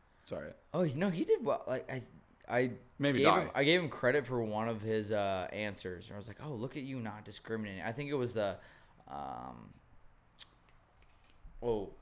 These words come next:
Speaker 2: high body count, high experience versus
Speaker 1: Ah, yeah.
Speaker 2: low body count, low
Speaker 1: Uh,
Speaker 2: experience.
Speaker 1: hey, I was in the same boat as him.
Speaker 2: Yeah,
Speaker 1: Hey, I
Speaker 2: you
Speaker 1: get that. Would you, would you agree?
Speaker 2: I don't know. I think I'm too,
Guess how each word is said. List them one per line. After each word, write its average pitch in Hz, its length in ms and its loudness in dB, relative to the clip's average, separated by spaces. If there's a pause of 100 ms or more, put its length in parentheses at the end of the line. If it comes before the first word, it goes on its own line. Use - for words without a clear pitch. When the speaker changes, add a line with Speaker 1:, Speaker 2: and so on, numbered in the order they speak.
(140)
Speaker 2:
high 120 240 2
body 113 320 4
count, 104 320 -6
high 104 180 0
experience 101 680 -2
versus 104 180 0
Speaker 1:
Ah, 110 140 6
yeah. 85 200 2
Speaker 2:
low 107 200 2
body 101 240 0
count, 98 280 -6
low 101 140 -2
Speaker 1:
Uh, - 20 -8
Speaker 2:
experience. 147 540 6
Speaker 1:
hey, 110 180 8
I 110 80 10
was 135 120 4
in 147 80 2
the 113 80 -2
same 90 200 -2
boat 82 180 2
as 78 100 2
him. 80 180 -6 (440)
Speaker 2:
Yeah, 190 140 0
Speaker 1:
Hey, 90 140 4
I 117 100 4
Speaker 2:
you 147 60 0
Speaker 1:
get 113 200 4
that. 92 200 -4 (300)
Would 123 200 4
you, 156 160 8
would 123 180 6
you 139 160 4
agree? 139 240 4 (340)
Speaker 2:
I 151 140 4
don't 240 240 6
know. 147 380 4 (280)
I 151 120 6
think 214 220 0
I'm 196 120 0
too, 202 380 -4